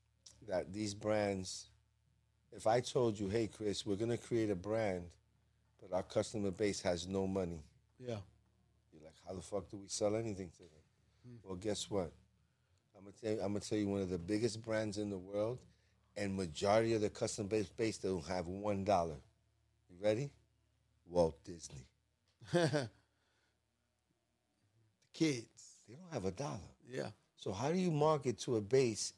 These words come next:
Speaker 1: and then they don't have a dollar, but they get to tell their parents,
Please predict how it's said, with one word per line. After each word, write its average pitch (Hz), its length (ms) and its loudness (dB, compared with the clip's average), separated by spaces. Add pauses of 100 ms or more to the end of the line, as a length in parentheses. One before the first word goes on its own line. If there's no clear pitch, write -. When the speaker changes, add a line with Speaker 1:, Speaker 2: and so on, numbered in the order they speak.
Speaker 1:
and 101 160 -4
then 104 220 0
they 113 120 0
don't 127 140 2
have 123 140 2
a 113 40 2
dollar, 117 360 4
but 95 200 -6
they 113 140 0
get 117 180 2
to 113 80 -2
tell 113 200 -4
their 107 100 2
parents, 110 400 0